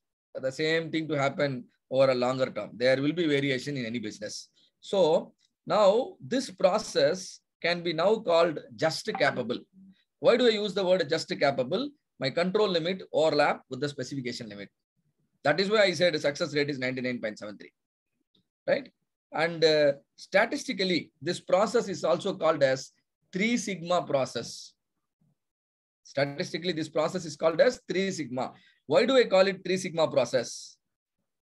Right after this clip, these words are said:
Can somebody tell me the distance between the process center?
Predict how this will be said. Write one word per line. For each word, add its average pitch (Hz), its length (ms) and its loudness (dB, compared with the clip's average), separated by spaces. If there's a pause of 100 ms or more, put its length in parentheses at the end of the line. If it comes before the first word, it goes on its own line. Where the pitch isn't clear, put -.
Can 160 140 -6
somebody 220 400 2
tell 214 140 0
me 208 140 -4
the 196 120 0
distance 180 460 -2
between 160 500 -4 (500)
the 131 120 0
process 196 540 2
center? 170 440 0